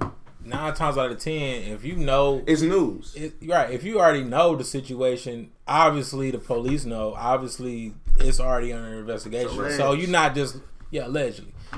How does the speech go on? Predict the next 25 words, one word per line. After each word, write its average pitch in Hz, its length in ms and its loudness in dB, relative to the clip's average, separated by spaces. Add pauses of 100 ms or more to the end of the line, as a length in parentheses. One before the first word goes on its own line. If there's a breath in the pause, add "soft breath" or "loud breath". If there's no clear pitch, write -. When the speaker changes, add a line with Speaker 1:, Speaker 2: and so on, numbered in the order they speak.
Speaker 1:
You're 151 100 -2
not 151 180 0
just 131 120 -8
gonna 123 120 -4
come 143 220 -4
out 123 120 -4
the 110 60 -8
blue 117 260 -8
and 113 80 -8
just 104 160 -12
say, 113 220 -10
like, 101 260 -12
"Oh, 117 220 -8
alleged." 117 320 -14
Like, 123 180 -10
you 185 180 -6
are, 151 160 0
this 202 180 -2
shit 170 120 2
happened 143 260 2
all 135 120 -2
the 131 80 2
way 117 220 -4
in 110 120 -8
Atlanta. 98 440 -10